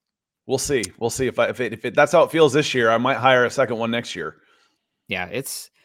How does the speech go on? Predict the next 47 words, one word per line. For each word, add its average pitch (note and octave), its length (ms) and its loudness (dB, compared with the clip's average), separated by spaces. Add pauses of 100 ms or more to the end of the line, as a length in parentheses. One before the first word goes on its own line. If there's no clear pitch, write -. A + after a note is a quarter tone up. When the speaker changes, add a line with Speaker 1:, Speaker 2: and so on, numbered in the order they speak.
(200)
Speaker 2:
it's C3 160 -8
gonna G#3 140 0
be G3+ 80 2
a F#3+ 40 4
good E3 140 -2
one D3 160 -2
this B2+ 160 -6
year, A#2+ 140 -4
and A2 80 -2
I A2 40 -2
think C3+ 200 -10
it's - 80 -12
gonna A#2 240 -8
only A#2+ 480 -6
amplify A#2 500 -4
now G#2+ 140 -4
that, G2+ 260 -6
uh, G2 140 -6
underclassmen G#2+ 600 -6
are G2 60 -8
gonna G2+ 220 -10
be G2 100 -8
allowed G2 280 -6
to G2 40 -10
go. F#2 220 -12
So G2 340 -8 (240)
should A#3 160 2
be B3 60 2
a A#3+ 40 6
lot A#3 120 6
of - 60 -6
fun. C4 280 4
We're D3+ 80 -6
gonna D3+ 140 -2
get D#3+ 80 4
a - 20 4
lot D#3 140 4
of D3 60 -4
names, D3 260 -4
and A#2 240 -4
it's A#2+ 100 -10
gonna C3+ 160 -4
be B2+ 120 -2
a A#2 40 -2
good A#2 240 -4
trench B2 320 -6
one, G2 240 -6